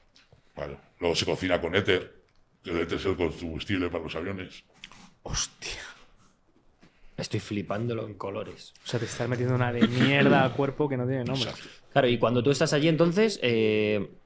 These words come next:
Speaker 3: Te tiras allí una, ¿cuánto tiempo? Una semana has dicho, ¿no?
Speaker 1: Quince días.
Speaker 3: Quince días.
Speaker 1: Sí, doce días.
Speaker 3: ¿Por qué estuviste tanto tiempo para...?
Speaker 1: Para, para que no fuera, yo iba como a ver a una amiga que tenía allí, que estaba empezando con ella y demás.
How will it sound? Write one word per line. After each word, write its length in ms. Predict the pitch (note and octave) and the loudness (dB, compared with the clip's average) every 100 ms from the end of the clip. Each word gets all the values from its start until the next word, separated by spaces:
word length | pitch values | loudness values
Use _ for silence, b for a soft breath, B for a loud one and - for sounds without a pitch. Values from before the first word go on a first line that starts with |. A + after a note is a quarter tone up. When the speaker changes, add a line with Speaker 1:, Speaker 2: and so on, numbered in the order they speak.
| - | -6
Speaker 3:
Te 100 | A#2+ | -2
tiras 240 | A2 B2+ C3 | 2 4 4
allí 180 | A#2+ | 2
una, 320 | B2+ C3 B2+ A2+ | 4 4 2 2
¿cuánto 220 | B2+ B2+ | 0 2
tiempo? 160 | A#2 | 2
Una 100 | A#2 A#2+ | 2 2
semana 180 | A2+ | 0
has 80 | G#2+ | 0
dicho, 200 | G#2 - | -2 -2
¿no? 200 | G2 G3+ - | -2 -4 -8
Speaker 1:
Quince 300 | A2+ G2+ D#2+ | -12 -10 -12
días. 200 | C#2+ C#2+ - - | -12 -16 -20 0
Speaker 3:
Quince 240 | D3 C#3+ C3 | 2 4 4
días. 240 | A2+ F2+ | 4 2
Speaker 1:
Sí, 120 | A#2 G#2+ | -2 -4
doce 280 | A2 - D#2 | -4 -6 -10
días. 180 | - | 0
Speaker 3:
¿Por 100 | A#2 | 2
qué 60 | A2 | 4
estuviste 320 | A2+ B2+ A#2 | 2 0 0
tanto 240 | A2 G2+ E2+ | -2 0 0
tiempo 320 | G#2+ G#2+ G2+ | 0 0 0
para...? 380 | G2 G2 G2 G2 | 0 0 2 4
Speaker 1:
Para, 720 | F2+ E2 F2 E2 D#2 C#2 C#2 | 4 4 4 2 2 0 -2
para 180 | D#2 - | -6 -4
que 80 | E2+ | -6
no 100 | F2 | -6
fuera, 460 | F2+ E2 D#2 D#2 | -4 -2 -2 -2
yo 100 | E2+ F#2 | -4 -2
iba 180 | F#2+ | -2
como 240 | F2 F2 E2+ | -2 -4 -4
a 60 | F2 | -2
ver 120 | E2+ | -2
a 80 | E2 | -4
una 420 | E2+ D#2+ D#2+ D2+ | -6 -6 -4 -6
amiga 400 | E2 G2+ F2+ E2+ | -6 -6 -2 -2
que 100 | E2+ | -2
tenía 280 | D#2 E2 E2 | -8 -12 -10
allí, 300 | E2 F#2 F2+ | -10 -8 -8
que 120 | F2 | -8
estaba 200 | D#2+ E2 D#2 | -8 -8 -8
empezando 360 | D#2 D#2+ D#2+ | -8 -10 -8
con 160 | D#2+ F2 | -10 -8
ella 260 | G2+ F2+ E2 | -8 -8 -10
y 40 | |
demás. 300 | E2+ F#2 | -8 -8